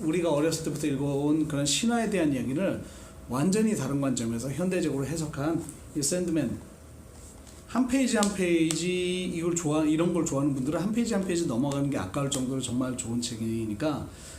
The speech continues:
어, 여러분한테 오늘은 이 책을 권하면서 방송을 접겠습니다. 감사합니다.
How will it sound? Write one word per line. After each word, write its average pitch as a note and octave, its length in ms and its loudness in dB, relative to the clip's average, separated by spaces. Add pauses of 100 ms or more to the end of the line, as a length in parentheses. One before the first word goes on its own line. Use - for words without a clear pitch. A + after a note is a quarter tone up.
(160)
어, C3+ 40 -2
여러분한테 C#3 580 2
오늘은 D3+ 520 0 (200)
이 D#3+ 180 2
책을 E3+ 300 0
권하면서 B2 640 -2 (360)
방송을 C3+ 340 0
접겠습니다. G2 480 -4 (360)
감사합니다. C#3 640 0